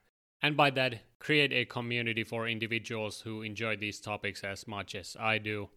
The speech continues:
or even less, but just want to support my young journey. Seemingly, that is the case for some of you. The numbers have been going up continually, and I'm extremely grateful for that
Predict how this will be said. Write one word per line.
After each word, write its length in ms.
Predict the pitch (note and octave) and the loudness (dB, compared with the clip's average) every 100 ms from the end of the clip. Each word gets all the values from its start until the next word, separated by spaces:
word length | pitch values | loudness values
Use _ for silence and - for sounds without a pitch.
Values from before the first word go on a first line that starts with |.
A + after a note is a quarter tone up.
| _ _ _ _ | _ _ _ _
or 140 | D3+ F3 | 4 6
even 320 | D#3+ C#3+ C3+ | 6 4 2
less, 220 | B2+ B2 | 2 2
but 320 | - B2+ A#2 | 0 0 0
just 280 | - B2 A2+ | 2 2 2
want 280 | A#2 A2+ G#2+ | -2 -4 -4
to 100 | A2 | -6
support 640 | - G#2 - G#2+ G2+ - - - | -8 -8 -2 0 -2 -6 -20 -12
my 220 | G#2+ G2+ | -6 -4
young 420 | F#2 G2 F#2+ F2+ | -2 -4 -6 -8
journey. 480 | F2+ G#2 G#2 F#2+ F#2 - - _ _ _ _ _ _ _ _ | -4 -2 0 -4 -10 -16 -20 _ _ _ _ _ _ _ _
Seemingly, 500 | - G3+ F#3+ F#3 D#3 - - | 4 6 6 4 2 -4 2
that 180 | D3+ | 4
is 100 | D#3 | 6
the 80 | - | 2
case 260 | C#3 D3+ C#3+ | 2 2 2
for 200 | D3 C#3 | 0 0
some 200 | D3 C3+ | 2 0
of 60 | |
you. 320 | C3 B2+ B2+ A#2 - | 2 2 2 -2 -6
The 120 | - C3 | 0 2
numbers 360 | B2+ B2 B2 | 4 2 0
have 160 | A#2+ A#2 | -2 0
been 160 | A#2+ | 0
going 300 | A#2+ A#2+ A#2 | 0 -2 0
up 160 | A2+ A2 | -2 -2
continually, 880 | - A2+ G2+ A2+ A2 A2 A2 A2 - _ _ | -6 -8 -4 -4 -2 0 0 -2 -4 _ _
and 160 | D#3 F3 | 4 6
I'm 140 | D#3 | 6
extremely 560 | D3 - - C3 C3 B2 | 4 0 0 0 0 -2
grateful 580 | A#2+ A#2 A2+ - A2+ G#2 | 0 2 2 0 -4 -2
for 280 | - G#2 G2+ | -4 -4 0
that 320 | G#2 G2 | 0 0